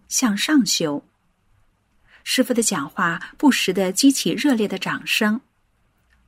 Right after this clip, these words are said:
师父的赠书刚结束，与会的很多弟子都跑到放书的地方购书，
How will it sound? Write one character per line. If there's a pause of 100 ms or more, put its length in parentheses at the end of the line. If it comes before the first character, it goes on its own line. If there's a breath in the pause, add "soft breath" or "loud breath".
(1000 loud breath)
师
父
的
赠
书
刚
结
束， (180)
与
会
的
很
多
弟
子 (200 loud breath)
都
跑
到
放
书
的
地
方
购
书，